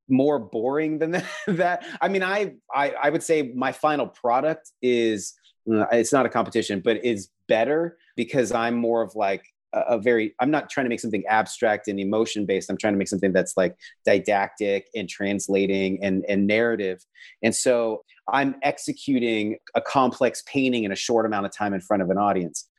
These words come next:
Like, with bands, like, I went on tour with a couple bands, I would take some of the themes of their songs and I would come up with illustrations or kind of a picture of that and kind of, like, what, what the show was about.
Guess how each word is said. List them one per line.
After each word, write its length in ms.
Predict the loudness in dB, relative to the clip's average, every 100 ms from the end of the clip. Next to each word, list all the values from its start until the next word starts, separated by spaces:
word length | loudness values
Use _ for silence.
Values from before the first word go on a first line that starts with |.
| _ -4
Like, 140 | -2
with 200 | 0 0
bands, 760 | 0 2 0 -2 -4 -8 -12 -18 -4
like, 120 | 0 2
I 40 |
went 160 | 2 0
on 160 | -2
tour 480 | -2 2 2 2 0
with 180 | -4 -8
a 40 |
couple 540 | -2 0 0 0 -2 -6
bands, 540 | -2 -2 -2 -4 -6 -12 -20 -20 _ 2
I 120 | 2
would 360 | 2 -2 -4 -14
take 240 | -4 -4 -2
some 140 | 0
of 80 | 0
the 60 | 0
themes 360 | 0 0 0
of 80 | -2
their 140 | -4
songs 680 | -4 -2 0 0 -2 -6 -10 -6
and 120 | -2
I 120 | 0
would 140 | -2 -4
come 180 | -2
up 100 | 0
with 160 | -2 -4 -2
illustrations 760 | -2 -2 2 2 2 -2 0
or 80 | -2
kind 180 | 0 -2
of 80 | 0
a 80 | -6
picture 560 | -2 -2 2 2 4
of 220 | 2 0 0
that 240 | 0 -2 -8 _
and 100 | -2
kind 140 | 0 2
of, 80 | 0
like, 160 | -2
what, 180 | -2 -4 _ _ _
what 200 | 0 2
the 80 | 2
show 360 | -2 -2 0 0
was 220 | -4 -10
about. 400 | -10 -8 -6